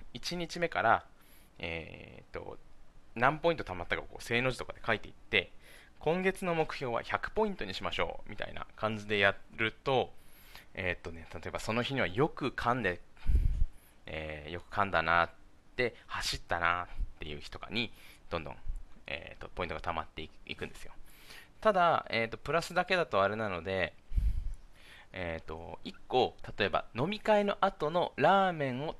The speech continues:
食べない。これプラス一、プラス一ポイントなんですけど、食べたらマイナス三ポイントとかにしておいて、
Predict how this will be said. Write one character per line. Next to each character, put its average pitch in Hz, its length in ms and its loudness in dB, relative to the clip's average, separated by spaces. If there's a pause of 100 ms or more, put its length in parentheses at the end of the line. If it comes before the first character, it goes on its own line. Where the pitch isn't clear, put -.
食 117 160 0
べ 131 120 2
な 95 120 0
い。 - 100 -6 (440)
こ 143 80 6
れ - 40 -2
プ - 100 2
ラ 131 80 8
ス - 140 -4
一、 - 160 -6 (400)
プ - 80 2
ラ 98 60 8
ス - 140 0 (200)
一 - 160 -8
ポ 95 120 -2
イ 80 40 -6
ン - 80 -12 (600)
ト 92 80 -2
な 80 60 0
ん 76 40 -8
で 76 40 -14
す - 60 -16
け 85 60 -10
ど、 90 160 0 (320)
食 233 140 -2
べ 233 120 2
た 180 140 4
ら 180 140 6
マ 107 140 6
イ 117 40 4
ナ 113 60 0
ス - 80 -4
三 101 220 2
ポ 98 120 -2
イ 80 60 -2
ン - 20 -8
ト - 80 -6 (240)
と - 80 -12
か - 160 -8 (480)
に 202 120 -6
し - 100 -8
て 131 100 0
お 135 140 2
い 104 80 -4
て、 101 340 -4